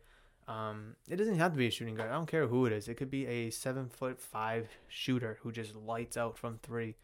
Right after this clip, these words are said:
Now, is that gonna be Taco Fall, you know, practicing on those corner J's that we see in the video? I know he hit a deep two with his foot on the line for, um, I think it was against Orlando a few days ago. I don't know. I wouldn't mind it. But in all seriousness, though, the Celtics do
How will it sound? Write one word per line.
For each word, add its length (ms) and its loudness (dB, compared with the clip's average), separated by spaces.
Now, 160 0
is 80 0
that 100 2
gonna 140 2
be 80 2
Taco 400 2
Fall, 400 4
you 80 -4
know, 160 -4
practicing 560 -6
on 160 -2
those 180 -2
corner 320 -4
J's 320 0
that 120 2
we 100 2
see 180 -2
in 120 4
the 80 4
video? 500 0
I 60 -8
know 160 0
he 100 0
hit 120 2
a 40 2
deep 300 0
two 180 2
with 100 0
his 120 -6
foot 200 0
on 120 4
the 80 2
line 300 0
for, 280 -12
um, 360 -6
I 40 -16
think 120 0
it 40 4
was 80 2
against 260 2
Orlando 460 2
a 40 4
few 160 -4
days 220 -4
ago. 360 -2
I 120 -8
don't 140 -6
know. 240 0
I 60 -10
wouldn't 260 -4
mind 280 0
it. 160 -2
But 100 4
in 100 2
all 140 4
seriousness, 640 -4
though, 180 -4
the 100 -8
Celtics 640 -2
do 360 -4